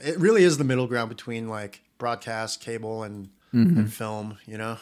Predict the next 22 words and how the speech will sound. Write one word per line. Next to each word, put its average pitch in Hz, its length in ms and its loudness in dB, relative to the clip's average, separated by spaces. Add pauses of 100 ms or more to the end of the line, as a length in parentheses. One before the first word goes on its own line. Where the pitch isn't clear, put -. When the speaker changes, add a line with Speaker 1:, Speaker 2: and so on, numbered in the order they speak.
(240)
Speaker 2:
This 202 220 6
is 175 200 8 (380)
absolutely 131 680 6
a 101 60 6
step - 340 0
up 95 220 2
in 95 100 0
terms 101 260 0
of 92 300 -2 (640)
streaming 139 500 6
show 117 540 6
C 120 260 4
G 98 200 4
I 95 280 4
has 104 320 -2
Speaker 1:
Yeah. 131 280 4 (180)
Speaker 2:
really, 110 680 6 (120)
really 143 320 6
looked 123 340 2 (800)
very, 117 540 6
very 101 240 6
bad. 87 420 -4